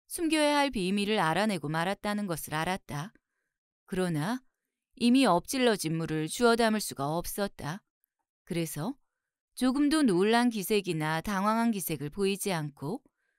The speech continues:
모든 사실을 털어놓고 "금화를 일부 줄 테니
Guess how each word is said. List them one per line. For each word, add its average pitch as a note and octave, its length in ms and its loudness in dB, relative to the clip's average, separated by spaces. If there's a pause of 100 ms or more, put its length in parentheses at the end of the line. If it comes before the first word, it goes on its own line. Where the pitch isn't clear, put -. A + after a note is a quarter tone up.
(220)
모든 G#3+ 440 4
사실을 E3 600 -4
털어놓고 G3 720 -6 (540)
"금화를 C#4+ 420 4
일부 G#3 300 2
줄 F3 200 -2
테니 F3+ 480 -4